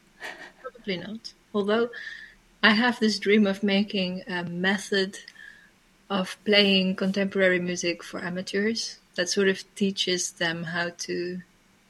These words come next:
people who cannot play the instrument very well, to sort of teach them about the language of new music and maybe invites them to explore and have fun and be creative with some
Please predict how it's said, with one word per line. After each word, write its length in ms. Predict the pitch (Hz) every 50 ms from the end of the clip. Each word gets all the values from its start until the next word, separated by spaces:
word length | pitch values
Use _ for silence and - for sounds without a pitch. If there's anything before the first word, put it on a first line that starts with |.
| _ _ _ _ _ _ _ _ _ _
people 240 | - 214 208 220 208
who 120 | 175 190 196
cannot 400 | - 202 185 185 185 185 185 -
play 120 | - 185
the 120 | 180 180 170
instrument 360 | 175 175 - - 180 175 180
very 240 | 190 175 170 170 170
well, 400 | 175 175 165 170 180 202 233 226 - _ - - - - - - -
to 100 | - 208
sort 220 | 202 - 214 196
of 120 | 196 196 -
teach 260 | - 214 202 - -
them 180 | - 190 185 180
about 420 | 175 180 180 175 170 - - -
the 60 | 185
language 520 | 170 170 170 175 190 175 185 175 170 - -
of 220 | 180 175 175 -
new 160 | 180 175 175
music 580 | 165 180 - 185 196 202 - 208 220 - - - _ _ _ _ _ _ _ _ _ _ _ _ _ _
and 360 | - 180 170 170 175 190 - -
maybe 720 | 190 185 180 175 180 180 175 175 175 175 180 190 196 190 - _ _ _ - - - - - _ _ _
invites 460 | 196 190 180 175 185 180 175 180 -
them 240 | - - 185 180 180
to 340 | - - - 190 - - 196
explore 520 | 196 - - - - - 208 190 185 185
and 240 | 165 185 175 180 170
have 160 | 170 185 175
fun 320 | - - 190 185 180 175
and 120 | 175 175 175
be 80 | 175 175
creative 580 | - - 180 175 170 165 165 - 175 170 -
with 160 | - 170 170 -
some 320 | - - 175 165 165